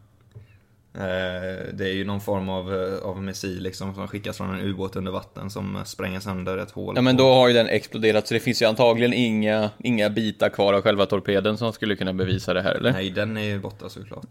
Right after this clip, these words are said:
Speaker 2: Ja.
Speaker 1: Utan det är ju det här hålet då som
Speaker 2: Så det är inte en, två stycken med en borrmaskin, liksom,
Speaker 1: Nej,
Speaker 2: som
Speaker 1: men det är
Speaker 2: har
Speaker 1: helt random. Det här hålet då, det har ju uppstått på sidan av båten.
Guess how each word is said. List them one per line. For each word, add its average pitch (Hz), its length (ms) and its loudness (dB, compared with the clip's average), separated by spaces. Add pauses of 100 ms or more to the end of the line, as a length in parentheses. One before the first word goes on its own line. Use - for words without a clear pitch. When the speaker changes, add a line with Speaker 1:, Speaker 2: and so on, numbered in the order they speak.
Speaker 2:
Ja. - 180 -4
Speaker 1:
Utan 95 140 -6
det 98 80 -2
är 98 60 -2
ju 95 100 -4
det 98 60 -8
här 92 100 -2
hålet 95 440 -6
då 101 140 -4
som 95 140 -6
Speaker 2:
Så 95 100 2
det 120 80 6
är 120 40 8
inte 120 220 4
en, 117 160 4
två 117 200 4
stycken 104 260 0
med 104 60 2
en 101 80 2
borrmaskin, 104 500 4
liksom, 98 260 -2
Speaker 1:
Nej, 101 60 -6
Speaker 2:
som 101 60 -4
Speaker 1:
men 104 80 0
det 110 80 0
är - 20 2
Speaker 2:
har 104 80 0
Speaker 1:
helt 104 260 -2
random. 98 280 -4
Det 107 80 0
här 104 80 2
hålet 101 400 -4
då, 110 80 -4
det 98 100 -2
har 101 100 -4
ju 104 80 -2
uppstått 113 400 -8
på 95 60 -12
sidan 98 560 -4
av 113 120 -4
båten. 101 460 -8